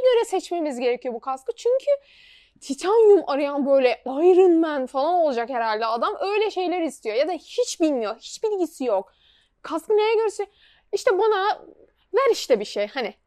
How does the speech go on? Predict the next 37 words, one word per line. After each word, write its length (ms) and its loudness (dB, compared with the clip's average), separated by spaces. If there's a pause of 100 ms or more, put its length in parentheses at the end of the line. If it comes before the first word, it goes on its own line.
(140)
bugün 300 4
vardı 420 2
mesela 440 -4
seksenlik 600 -2
motorum 440 -2
var, 180 0
ver 280 2
bir 40 2
şeyler. 480 -4
Ne 340 -4
verelim? 600 0
Bütçen 600 -6
ne? 220 -4 (440)
Ne 140 -2
arıyorsun 500 2
mu 360 -6
bir 200 -4
kasktan 540 -8
falan? 500 -4 (200)
Bu 40 4 (140)
soruların 320 0 (100)
hepsini 400 -6
tek 220 -6
bir 120 -4
videoyla 420 -2 (260)
cevap 380 -2
vereceğiz. 380 0 (340)
Bunu 120 2 (120)
izledikten 580 0
sonra 300 -6
kaskı 420 -4
neye 180 -2
göre 140 -4
almanız 320 -4
gerekiyor? 220 -2
Benim 220 -2
el-, 240 -4